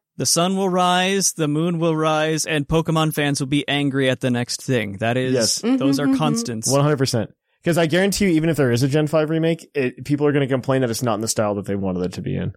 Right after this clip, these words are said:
Speaker 1: Well, I'll just be angry
Speaker 3: Oh,
Speaker 1: that there's
Speaker 3: yeah.
Speaker 1: a Gen five remake. Like
Speaker 3: <laughs> See? <laughs>
Speaker 2: I just think Gen five's an awkward gen to remake.
Speaker 1: Yeah.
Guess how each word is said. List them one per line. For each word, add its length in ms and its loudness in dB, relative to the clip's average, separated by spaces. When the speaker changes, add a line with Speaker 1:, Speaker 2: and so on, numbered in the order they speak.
Speaker 1:
Well, 220 -2
I'll 140 0
just 200 -4
be 160 0
angry 240 0
Speaker 3:
Oh, 80 2
Speaker 1:
that 100 -4
there's 120 -2
Speaker 3:
yeah. 100 0
Speaker 1:
a 40 -6
Gen 160 -2
five 260 -2
remake. 380 -8
Like 300 -8
Speaker 3:
<laughs> 400 2
See? 420 -2
<laughs> 580 -4
Speaker 2:
I 100 4
just 180 2
think 160 0
Gen 160 2
five's 300 0
an 60 -4
awkward 380 0
gen 180 2
to 80 2
remake. 680 0
Speaker 1:
Yeah. 240 -2